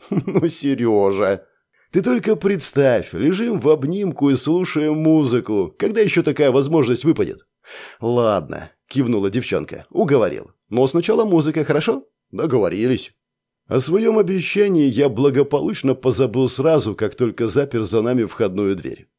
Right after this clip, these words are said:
Подхватил взвизгнувшую от неожиданности Зинку на руки и унёс на диван. «Серёжа!»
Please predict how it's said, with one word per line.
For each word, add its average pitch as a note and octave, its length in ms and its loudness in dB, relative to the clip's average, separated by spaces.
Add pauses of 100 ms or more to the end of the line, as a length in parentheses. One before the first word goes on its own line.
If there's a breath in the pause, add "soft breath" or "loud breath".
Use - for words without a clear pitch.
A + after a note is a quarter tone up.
(400)
Подхватил D#3 640 2
взвизгнувшую B2+ 680 0
от A2+ 80 -2
неожиданности B2 640 0
Зинку A#2+ 360 -2
на F3+ 220 2
руки D3 280 0
и D3 260 -4
унёс A2+ 540 0
на A#2 120 0
диван. F2 540 -4 (200)
«Серёжа!» F#3 960 2